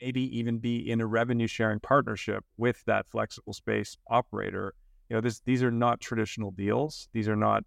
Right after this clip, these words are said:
ten to fifteen year leases, you know, from a financial institution that's just gonna pay rent whether they use the space or not. These are partnerships that involve quite a lot of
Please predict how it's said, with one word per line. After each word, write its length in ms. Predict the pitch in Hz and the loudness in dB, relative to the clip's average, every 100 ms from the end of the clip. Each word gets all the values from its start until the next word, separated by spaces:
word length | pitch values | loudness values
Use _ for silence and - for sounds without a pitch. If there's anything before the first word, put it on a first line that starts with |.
| _ | _
ten 420 | - 117 110 107 101 | -4 0 2 0 -6
to 100 | 101 | -8
fifteen 380 | 110 101 107 104 | -8 -4 0 2
year 140 | 101 | 0
leases, 600 | 101 107 - 104 98 - _ - _ _ | 0 -2 -2 -4 -4 -8 _ -20 _ _
you 60 | 110 | 0
know, 120 | 107 | 0
from 160 | - 110 | 0 -4
a 240 | - _ | -4 _
financial 360 | 113 110 110 113 | -2 0 2 2
institution 580 | 110 107 - 110 110 104 | 2 -4 -2 -2 0 -2
that's 140 | 101 | -2
just 200 | - - | -4 -6
gonna 180 | 107 101 | -4 -4
pay 180 | - 104 | -2 0
rent 240 | 104 101 | 2 0
whether 240 | 101 98 | -2 -2
they 120 | 95 98 | -2 -2
use 280 | 98 98 | -4 -8
the 80 | - | -12
space 340 | - 104 101 - | -8 -4 -4 -6
or 80 | 98 | -4
not. 260 | 107 127 - - _ - - | 0 0 -2 -20 _ -20 -4
These 180 | 117 | 0
are 80 | 117 | 0
partnerships 920 | 107 - 110 107 107 - 107 - - - _ | 0 0 0 0 -4 2 2 2 -14 -16 _
that 120 | - 107 | -2 0
involve 380 | 107 104 104 | 0 0 0
quite 180 | - 107 | 0 0
a 60 | 107 | 2
lot 160 | 104 | 0
of 140 | 101 | -4